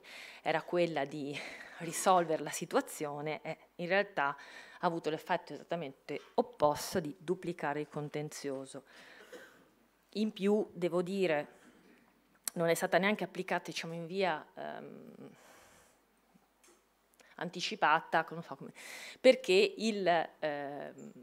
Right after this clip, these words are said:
sono stati avviati nuovi procedimenti, non solo non si sono conclusi favorevolmente, diciamo così, i riesami, ma il G S E ha dato avvio ad ulteriori procedimenti o comunque non ha concluso, diciamo, i, i procedimenti in corso con un,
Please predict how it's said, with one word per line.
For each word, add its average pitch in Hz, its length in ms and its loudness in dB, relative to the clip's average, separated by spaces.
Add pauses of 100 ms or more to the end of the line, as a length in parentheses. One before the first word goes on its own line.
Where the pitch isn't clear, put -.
(160)
sono 202 160 -6
stati 208 220 -2
avviati 202 280 -2
nuovi 202 380 2
procedimenti, 160 880 -4
non 151 120 -8
solo 220 220 2
non 180 160 -4
si - 160 -8
sono 185 340 -2
conclusi 180 540 -6
favorevolmente, 170 800 -2
diciamo 165 300 -8
così, 165 240 -8
i 180 40 -2
riesami, 165 640 2 (540)
ma 208 100 6
il 190 60 6
G 190 120 6
S 190 140 -2
E 220 120 6
ha 185 120 8
dato 165 540 2
avvio 165 400 2
ad 147 160 2
ulteriori 160 600 0
procedimenti 170 680 -4
o 185 80 0
comunque 196 420 0
non 160 240 0
ha 185 100 6
concluso, 170 800 0
diciamo, 156 500 -8 (460)
i, - 300 -16
i - 60 -20
procedimenti 175 680 -6
in 190 100 -2
corso 160 560 -4
con 165 180 -4
un, 156 240 -6